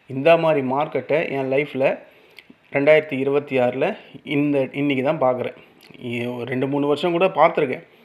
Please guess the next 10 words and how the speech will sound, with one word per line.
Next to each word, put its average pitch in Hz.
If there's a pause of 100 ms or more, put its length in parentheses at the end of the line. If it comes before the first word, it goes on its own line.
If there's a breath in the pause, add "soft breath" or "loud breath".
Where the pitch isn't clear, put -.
(200 soft breath)
இந்த 131
அளவுக்கெல்லாம் 170
இவ்வளோ 170
ஒஸ்ட்டாலாம் 160
கிடையாதுங்க 120
மார்க்கெட்டு. 123 (600 soft breath)
எந்த 139
பக்கமும் 190
வாழ 143
விடல. 123